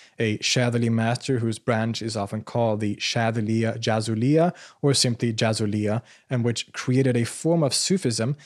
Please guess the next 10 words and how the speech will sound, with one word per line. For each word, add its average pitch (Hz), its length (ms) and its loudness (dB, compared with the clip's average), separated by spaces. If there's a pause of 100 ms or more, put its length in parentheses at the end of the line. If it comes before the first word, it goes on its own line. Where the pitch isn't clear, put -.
(160)
that 117 140 0
was 117 120 -2
heavily 180 480 2
involved 113 560 0
in 113 140 -2
the 107 100 -2
politics 165 800 -2
of 123 160 -2
the 120 80 -2
region 127 360 0